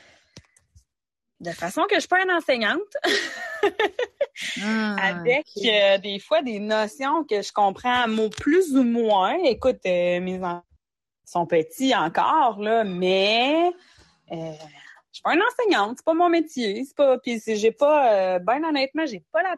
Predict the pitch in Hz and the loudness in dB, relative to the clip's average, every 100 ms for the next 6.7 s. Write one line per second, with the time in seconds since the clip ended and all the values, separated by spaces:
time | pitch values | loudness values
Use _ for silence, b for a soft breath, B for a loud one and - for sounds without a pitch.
0 | _ 294 269 - 311 311 _ _ _ _ | _ -2 -2 -2 -2 -2 _ _ _ _
1 | _ _ _ _ _ _ _ _ _ _ | _ _ _ _ _ _ _ _ _ _
2 | - 208 302 233 285 285 240 208 185 - | 0 2 4 2 0 -4 -6 -6 -8 -4
3 | 254 254 202 196 196 277 539 392 - - | -2 0 0 0 0 2 2 0 -2 -2
4 | 294 254 - 196 226 233 233 - 214 196 | 0 0 -2 -4 0 -2 -2 -2 -2 0
5 | 175 170 214 349 403 - b b b b | -2 -2 -2 -2 -4 -10 b b b b
6 | - 180 175 175 - 185 240 | -14 -10 -8 -8 -8 -4 -2